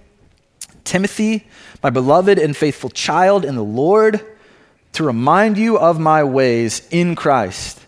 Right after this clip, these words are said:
as I teach them everywhere in every church. So,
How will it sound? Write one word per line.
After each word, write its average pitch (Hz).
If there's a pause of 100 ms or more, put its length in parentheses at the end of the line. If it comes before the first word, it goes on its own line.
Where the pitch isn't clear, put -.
(800)
as 131
I 151
teach -
them 143
everywhere 127
in 120
every 196 (280)
church. - (2500)
So, 127